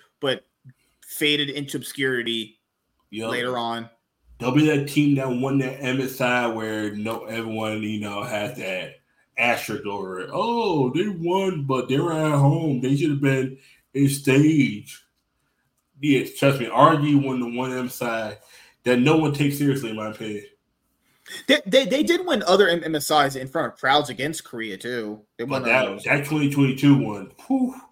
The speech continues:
Speaker 1: Yeah. Woo.
Speaker 2: That, they,
Speaker 1: That,
Speaker 2: they,
Speaker 1: that's one of those ones you gotta put a huge asterisk against, generally.
Speaker 2: Oh, I'm trolling. Well, oh, no, yeah, no, motherfucker, it's gonna look
Speaker 1: Hold, hold on. This girl said, "Extra Emily did not impress X Q C with her gambling story."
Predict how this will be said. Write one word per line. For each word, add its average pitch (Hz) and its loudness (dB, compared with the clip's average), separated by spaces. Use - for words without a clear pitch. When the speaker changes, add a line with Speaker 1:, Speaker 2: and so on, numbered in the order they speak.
Speaker 1:
Yeah. 131 -6
Woo. 359 8
Speaker 2:
That, 208 -2
they, 139 2
Speaker 1:
That, 156 2
Speaker 2:
they, - -20
Speaker 1:
that's 202 2
one 285 -2
of 240 4
those 202 4
ones 196 0
you 190 -4
gotta 180 4
put 165 0
a 135 0
huge 208 -6
asterisk 139 -4
against, 101 -12
generally. 95 -12
Speaker 2:
Oh, 92 -10
I'm 95 -16
trolling. 85 -18
Well, 104 -6
oh, 117 4
no, 110 -2
yeah, 110 -2
no, 107 -4
motherfucker, 110 -2
it's 101 -10
gonna 107 -6
look 185 6
Speaker 1:
Hold, 202 -6
hold 208 2
on. 135 -2
This 151 -8
girl 180 -2
said, 175 -4
"Extra 214 0
Emily 156 -2
did 135 -4
not 165 -2
impress 143 -4
X 156 -6
Q - -14
C 143 -6
with 120 -8
her 117 -8
gambling 107 -10
story." 73 -12